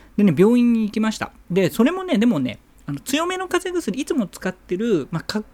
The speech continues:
根湯、弱めの風邪薬、強めの風邪薬みたいなのあって、で、強めの風邪薬でかなり収まってたんで、まあ、まあ、あの、でも、抗生物質ね、あの、抗生物質効かないとは言え、言われてますけど、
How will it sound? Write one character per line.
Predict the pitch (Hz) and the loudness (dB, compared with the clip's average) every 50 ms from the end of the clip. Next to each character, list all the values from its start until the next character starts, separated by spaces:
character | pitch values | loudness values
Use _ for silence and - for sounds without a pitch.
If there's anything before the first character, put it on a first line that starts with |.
| - | -4
根 | 311 294 277 294 302 - - 269 254 233 190 | 0 0 0 0 -2 -6 -4 -2 0 0 0
湯、 | 139 | 0
弱 | 143 160 208 233 254 | 0 0 2 2 2
め | 262 262 | 2 2
の | 262 247 | 2 2
風 | 220 - 226 208 240 | 2 2 0 0 0
邪 | 233 | -4
薬、 | 226 - 156 - | -4 -6 -6 -4
強 | - 156 156 | -2 -2 0
め | 165 180 | 0 0
の | 180 | 0
風 | 175 - 160 165 | -2 -2 -2 -2
邪 | 170 180 | -2 -2
薬 | - 147 | -4 -6
み | 123 110 | -8 -8
た | - | -10
い | - | -8
な | 117 | -6
の | 123 | -6
あ | 135 | -6
っ | - | -8
て、 | - - - - 131 123 107 - - - - - - - - - | -10 -8 -4 -2 0 0 -2 -4 -12 -18 -18 -18 -18 -20 -20 -12
で、 | - 165 | -8 -8
強 | 139 - 214 233 277 | -6 -2 -2 -2 -2
め | 320 | -4
の | 339 339 | -6 -6
風 | 349 320 - | -6 -4 -2
邪 | 330 330 | -4 -4
薬 | - - 202 | -4 -4 -6
で | 156 - | -6 -6
か | - - 277 | -4 -2 -2
な | 330 | -2
り | 285 151 98 117 | -2 -4 -6 -6
収 | - - 185 | -8 -8 -8
ま | 214 247 | -8 -8
っ | 240 | -8
て | - - 147 | -8 -8 -8
た | - 110 | -8 -10
ん | 117 120 127 | -12 -12 -12
で、 | 143 151 135 - | -10 -10 -6 -4
ま | 190 269 | -4 -4
あ、 | 277 - | -4 -4
ま | 196 233 269 208 | -4 -2 -2 -4
あ、 | - - - - - - | -4 -8 -14 -20 -16 -12
あ | - 147 | -10 -8
の、 | 147 143 147 | -8 -6 -4
で | 190 240 | -2 -2
も、 | 233 - - - - - - - - - - - | -2 -4 -6 -8 -8 -8 -8 -10 -14 -18 -12 -6
抗 | - - - | -4 -2 -2
生 | - 330 | 0 0
物 | 339 359 359 | 0 -2 -2
質 | - - 254 | -4 -6 -6
ね、 | 285 - 254 - - - - - - - - | -6 -8 -10 -12 -18 -20 -20 -20 -20 -16 -12
あ | - | -10
の、 | 147 143 | -10 -8
抗 | - - 214 233 | -6 -6 -6 -6
生 | - 277 | -6 -6
物 | 285 | -8
質 | - - - | -8 -10 -12
効 | - - - - | -14 -14 -12 -10
か | 381 | -8
な | 370 392 381 | -8 -6 -8
い | 320 254 - - - | -8 -10 -14 -8 -2
と | - 151 | 0 0
は | 120 | 0
言 | 117 131 143 156 | 0 -2 -2 -2
え、 | 190 208 - - | -2 -2 -4 -6
言 | - 165 170 185 | -6 -4 0 2
わ | 208 247 262 | 2 2 2
れ | 269 294 285 | 2 0 0
て | - 302 | 0 0
ま | 285 294 294 | 0 0 0
す | - - | -2 -4
け | - - | -6 -4
ど、 | 104 139 139 117 - | -2 -2 -2 -2 -4